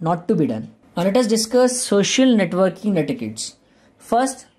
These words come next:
about friend request. Always check the person's profile before accepting the friend request. Do not accept friend request of those whom you don't know for your own safety.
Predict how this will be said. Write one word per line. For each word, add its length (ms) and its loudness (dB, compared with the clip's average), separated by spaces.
about 300 0
friend 340 0
request. 500 -8
Always 560 0
check 280 0
the 80 2
person's 560 0
profile 580 0
before 460 0
accepting 680 -2
the 100 2
friend 400 -2
request. 520 -2
Do 140 0
not 380 -2
accept 480 -2
friend 320 0
request 520 -2
of 420 0
those 420 0
whom 280 2
you 100 4
don't 440 0
know 400 0
for 260 0
your 200 0
own 220 -2
safety. 480 -6